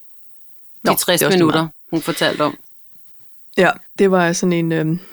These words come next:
Speaker 1: hvad hedder det, crash
Speaker 2: Minus
Speaker 1: course i, i Heiberg.
Speaker 2: to gange femogfyrre sekunder.
Speaker 1: Ja. Nå,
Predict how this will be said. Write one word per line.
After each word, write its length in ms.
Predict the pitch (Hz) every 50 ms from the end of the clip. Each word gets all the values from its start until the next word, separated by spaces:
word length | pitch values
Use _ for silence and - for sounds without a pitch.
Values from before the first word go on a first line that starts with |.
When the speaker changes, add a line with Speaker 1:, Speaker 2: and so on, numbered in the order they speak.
| - - - -
Speaker 1:
hvad 120 | 202 196
hedder 160 | 202 214 202 185
det, 180 | 190 190 185 -
crash 260 | - - 190 185 180
Speaker 2:
Minus 180 | 180 180 190
Speaker 1:
course 320 | 185 185 190 - - 220 - -
i, 240 | 196 185 185 180 180 - - - - - - -
i 80 | - 196
Heiberg. 340 | 196 180 175 170 - 180 - - - -
Speaker 2:
to 140 | - 180
gange 200 | 165 - 156 165 -
femogfyrre 360 | - 156 - - - - 165 151
sekunder. 340 | - 156 - 160 156 151 - - - - - - - - - - -
Speaker 1:
Ja. 100 | 165 - - - - - - _ _ - - - - 175 - - - 160 - - -
Nå, 300 | - 226 247 269 311 349